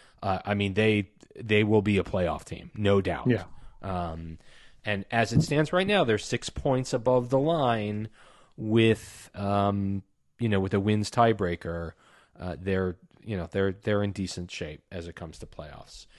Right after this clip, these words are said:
Speaker 1: All right, let's go around M L S real quickly, and th-, we're just focusing on the games that matter here. Um, tenth place Charlotte takes, uh, hosts eleventh place Toronto. That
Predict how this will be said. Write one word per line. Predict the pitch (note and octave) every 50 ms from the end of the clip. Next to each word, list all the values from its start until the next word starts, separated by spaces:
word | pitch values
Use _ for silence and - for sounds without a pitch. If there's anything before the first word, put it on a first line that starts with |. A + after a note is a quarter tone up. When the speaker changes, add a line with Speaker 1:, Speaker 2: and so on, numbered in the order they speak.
| - - - -
Speaker 1:
All | G2+
right, | G2
let's | G2+ A2 -
go | - C3+
around | A#2 A2 G#2+ G#2 G#2+ A2 A2
M | A2+ A2+
L | A2+ A2 A2
S | A2 G#2+ - -
real | - B2 A2+ G#2+ G2
quickly, | - - D#3+ D3+ - - E3 E3 D#3+ D#3+ D#3 -
and | F#2 G#2 G#2
th-, | G#2+ G#2
we're | - A2 G#2
just | F#2+ A2 - -
focusing | - A2+ G2+ - G2 - G2+ G2
on | F#2+ F#2
the | F#2
games | F2+ F#2+ F2+ E2+ -
that | F2+ C2+
matter | D#2+ F2+ F2+ F2+ F2+ F2 E2
here. | G2+ G2+ F#2 F2+ F2 E2+ - - - - - - - - -
Um, | G2+ G2+ G2 G2 F#2+ F#2 F#2 F#2+ F#2 F#2+ - - _ _ _ _ _ _ _ _ _ _ _ - G#2+
tenth | - - - A#2+ A#2 - -
place | - - A#2+ A2+ G#2+
Charlotte | - - - A2+ A2+ A#2+ B2 B2 A#2+
takes, | - - G#2+ F#2+ - - - - - G#2+
uh, | G2+ G2+ G2 G2 G2 G2 - -
hosts | - B2 A#2+ - - - - -
eleventh | - G#2+ G2+ G2+ G#2 G#2+ G#2 A#2+ A2 - - -
place | - A#2 G#2+ G2+ - -
Toronto. | - - G2 F#2+ F#2 G2 G2+ - - F#2+ F2 E2
That | F2+ F2 E2+ -